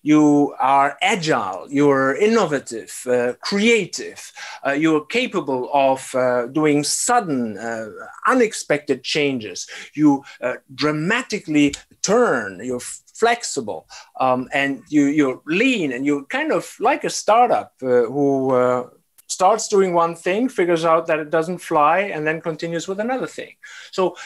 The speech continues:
that's where this comes from, and it's loaded with positive, uh, positive meaning. That's why, why it's, uh, so attractive, uh, to many. And there are many examples, uh, for where pivots are needed.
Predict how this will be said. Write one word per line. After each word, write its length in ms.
that's 300
where 180
this 200
comes 300
from, 240
and 100
it's 140
loaded 560
with 260
positive, 580
uh, 340
positive 360
meaning. 320
That's 240
why, 320
why 240
it's, 360
uh, 120
so 240
attractive, 640
uh, 100
to 180
many. 420
And 300
there 220
are 100
many 300
examples, 880
uh, 120
for 720
where 360
pivots 680
are 180
needed. 520